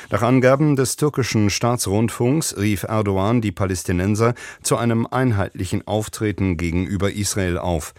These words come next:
Dies sei die stärkste Antwort an die israelische Führung. Israel dürfe, so wörtlich, kein Gelände gewinnen. Der türkische Präsident habe zudem weitere humanitäre Hilfe für den Gazastreifen zugesagt.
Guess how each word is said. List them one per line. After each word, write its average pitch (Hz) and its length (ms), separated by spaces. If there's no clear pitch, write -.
Dies 110 220
sei 95 220
die 95 220
stärkste - 500
Antwort 104 560
an 98 260
die 92 200
israelische 92 600
Führung. 98 460
Israel 127 500
dürfe, 127 420
so 92 220
wörtlich, 107 440
kein 117 340
Gelände 110 500
gewinnen. 92 520
Der 87 160
türkische 123 440
Präsident 104 600
habe 95 260
zudem 98 540
weitere 101 440
humanitäre 95 680
Hilfe 104 360
für 95 240
den 90 280
Gazastreifen 85 880
zugesagt. 78 720